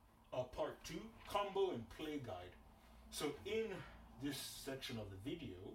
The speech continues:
now, I'm going to be to-, showcasing and doing the pl-, Combo and Play Guide. So it's first going to start with the key monsters in the Odd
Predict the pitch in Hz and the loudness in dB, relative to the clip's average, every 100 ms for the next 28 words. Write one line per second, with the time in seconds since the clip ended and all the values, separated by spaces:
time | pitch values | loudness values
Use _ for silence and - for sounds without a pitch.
0 | - 95 95 - - - - - - - | -8 -8 -4 -4 -4 -16 -20 -20 -14 2
1 | - 214 208 135 151 151 - 113 120 110 | 4 4 0 -4 -4 -4 -6 -4 -4 -4
2 | 107 104 104 - - - - - - - | -6 -10 -12 -14 -18 -20 -20 -20 -20 -14
3 | - - - - - 151 147 - 135 131 | -6 -6 -6 -8 -4 0 0 2 2 2
4 | - 127 123 123 123 113 101 123 120 117 | -2 -2 -2 -4 -4 -6 0 2 2 0
5 | 117 - - 101 - - - - 131 123 | -4 -8 -14 -12 -8 -10 -10 -4 -2 0
6 | 113 104 113 107 98 90 - - - - | -2 -4 -6 -6 -6 -10 -14 -18 -20 -20
7 | - - - 151 - 214 214 - 170 160 | -20 -12 -2 0 2 4 4 4 0 0
8 | 139 - 147 143 120 107 110 - 180 147 | -4 2 2 2 -4 -4 -6 -4 -4 0
9 | 120 120 - 117 151 - - 135 120 113 | 0 0 -2 -2 0 -2 -6 -2 0 0
10 | 110 107 - - - - - - 110 104 | -2 -6 -10 -20 -20 -18 -20 -14 -10 -6
11 | 110 104 98 104 - - - - - 120 | -4 -4 -6 -10 -16 -20 -20 -14 -4 -4